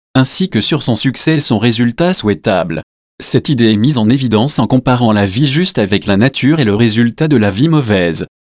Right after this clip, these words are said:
Le juste est d'abord décrit négativement, parce qu'il évite. Il ne suit pas le conseil des méchants, ne se tient pas sur le chemin des pécheurs et ne s'assoit pas à la place des moqueurs.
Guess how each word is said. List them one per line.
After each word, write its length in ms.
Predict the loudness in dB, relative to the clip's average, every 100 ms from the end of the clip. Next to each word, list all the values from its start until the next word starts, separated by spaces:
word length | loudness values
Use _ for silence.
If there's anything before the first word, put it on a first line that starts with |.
| _ _
Le 160 | 2 2
juste 420 | 2 0 -2 0
est 60 | 0
d'abord 400 | 2 2 0 0
décrit 340 | -2 0 0
négativement, 800 | 2 2 0 0 2 2 2 -2 _ -2
parce 300 | -2 0 -2
qu'il 200 | 0 0
évite. 420 | 0 -4 -6 -12 -12 _ _ -2
Il 200 | 0 2
ne 100 | 0
suit 280 | -2 -4
pas 120 | -2 0
le 140 | 0
conseil 420 | -2 -2 0 0
des 120 | 2
méchants, 480 | 2 2 0 -2 -4 -8 _
ne 140 | 0
se 120 | 2 0
tient 300 | 0 0 0
pas 240 | 0 -2
sur 180 | 0 0
le 80 | 0
chemin 400 | 2 2 2 0
des 100 | 0
pécheurs 500 | 0 0 -2 0 2
et 60 |
ne 120 | 2
s'assoit 420 | 0 -2 0 0 2
pas 220 | 2 2
à 40 |
la 120 | 0
place 320 | 2 0 0 0
des 100 | 2
moqueurs. 520 | 2 0 0 -2